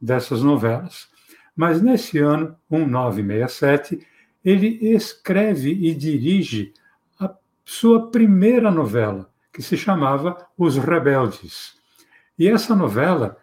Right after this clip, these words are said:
ela tinha uma sala de aula como ponto de partida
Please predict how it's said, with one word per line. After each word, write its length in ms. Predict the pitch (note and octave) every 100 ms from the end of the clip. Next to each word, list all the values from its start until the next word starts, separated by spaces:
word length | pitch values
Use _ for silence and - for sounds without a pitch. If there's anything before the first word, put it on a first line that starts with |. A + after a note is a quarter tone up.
| _ _ _
ela 140 | C3+ D3+
tinha 380 | D3+ F3+ E3+ F3
uma 260 | D3+ C#3
sala 260 | - C3+ C3
de 140 | C#3
aula 260 | C#3 F3 E3+
como 300 | D3+ B2 A#2+
ponto 320 | D3 B2+ C3+
de 80 | A#2+
partida 720 | D3+ C3 - C#3 D3+ F3